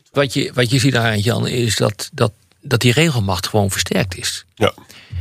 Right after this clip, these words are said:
Speaker 1: En, eh, dat gaat alleen maar door. Kijk, wat er,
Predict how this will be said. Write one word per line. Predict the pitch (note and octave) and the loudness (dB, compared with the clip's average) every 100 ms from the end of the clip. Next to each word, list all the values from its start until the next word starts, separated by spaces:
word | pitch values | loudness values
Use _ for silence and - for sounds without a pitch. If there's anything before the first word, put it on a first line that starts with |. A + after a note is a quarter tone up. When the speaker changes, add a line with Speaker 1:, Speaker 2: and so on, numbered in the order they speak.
| - | -6
Speaker 1:
En, | - C3+ A2+ A#2 | 2 4 4 2
eh, | - A2+ A2 G2+ G#2 F#2+ | -2 0 2 2 0 -4
dat | F#2+ A#2+ B2 | -2 0 2
gaat | - C#3 A#2+ - - | 2 2 2 -2 0
alleen | A#2 A#2+ C3+ | 2 4 2
maar | G2+ | 2
door. | G2+ B2 G2 | 2 2 2
Kijk, | A2 A#2+ - | -2 -2 -4
wat | A#2+ C3+ | -2 -2
er, | B2 | -4